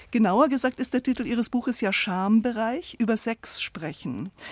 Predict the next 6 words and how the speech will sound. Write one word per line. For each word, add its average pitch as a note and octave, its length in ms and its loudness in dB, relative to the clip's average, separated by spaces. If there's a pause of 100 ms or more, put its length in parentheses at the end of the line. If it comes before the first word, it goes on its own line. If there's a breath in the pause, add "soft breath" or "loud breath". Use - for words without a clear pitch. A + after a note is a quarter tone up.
(280 loud breath)
Das - 220 -2
tun D4 280 4
Sie C#4+ 180 -4
in A#3+ 200 6
sehr A3 260 0
klarer, C4 720 -2